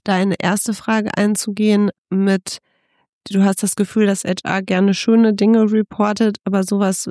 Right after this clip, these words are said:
wie Krankheitstage zum Beispiel nicht. Ich finde, es gibt aktuell so eine Art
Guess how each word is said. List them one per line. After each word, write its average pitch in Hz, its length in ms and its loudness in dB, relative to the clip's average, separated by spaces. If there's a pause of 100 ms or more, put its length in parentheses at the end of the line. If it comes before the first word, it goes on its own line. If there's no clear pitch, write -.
wie 185 220 -6
Krankheitstage 190 1000 -2
zum 196 220 -4
Beispiel 190 460 -2
nicht. 214 420 0 (640)
Ich - 160 -6
finde, 247 220 2
es 220 180 -4
gibt - 240 -6
aktuell 208 680 -2
so 202 200 -2
eine 196 340 2 (540)
Art 196 180 -4